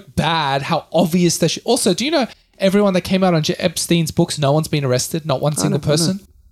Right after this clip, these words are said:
Speaker 2: I'm even scared to talk about it because I feel like this gets shadow banned all instantly. But, dude, it's like, uh, pretty much like how you were saying with, um, the,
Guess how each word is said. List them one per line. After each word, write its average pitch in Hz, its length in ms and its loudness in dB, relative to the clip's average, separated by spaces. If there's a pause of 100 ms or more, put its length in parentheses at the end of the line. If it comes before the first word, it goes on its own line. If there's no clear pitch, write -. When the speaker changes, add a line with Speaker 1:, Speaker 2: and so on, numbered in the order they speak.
(220)
Speaker 2:
I'm 156 140 2
even 196 180 4
scared 160 240 0
to - 60 -8
talk 156 160 -2
about 151 180 2
it 123 80 0
because 131 240 0
I 127 60 2
feel 151 160 0
like 139 140 2
this 123 140 0
gets 120 180 0
shadow 123 320 2
banned 104 380 0
all 131 280 0
instantly. 123 420 0
But, 107 320 0 (600)
dude, 160 180 2
it's - 160 0
like, 151 220 0
uh, 147 160 2
pretty 165 200 0
much 165 240 0
like 143 220 0
how 143 140 0
you 139 180 4
were 135 60 4
saying 131 360 2
with, 120 240 0
um, 110 540 2 (280)
the, 120 800 2